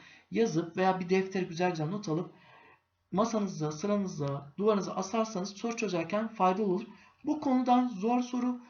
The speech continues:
hani kaçıracağınızı zannetmiyorum. İki gün boyunca veya bir gün boyunca çok güzel çalışın. Cepte garanti.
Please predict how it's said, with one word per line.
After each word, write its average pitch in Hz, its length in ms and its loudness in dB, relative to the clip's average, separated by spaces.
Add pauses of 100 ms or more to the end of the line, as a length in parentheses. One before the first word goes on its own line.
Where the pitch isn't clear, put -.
(200)
hani 240 220 -4 (280)
kaçıracağınızı 233 600 0
zannetmiyorum. 226 640 0
İki 233 180 -2
gün 254 180 2
boyunca 202 320 0
veya 196 200 -4
bir 262 120 0
gün 208 200 -2
boyunca 165 220 -4
çok 254 180 -4
güzel 185 200 -4
çalışın. 220 520 -6 (640)
Cepte 214 420 0
garanti. 185 640 0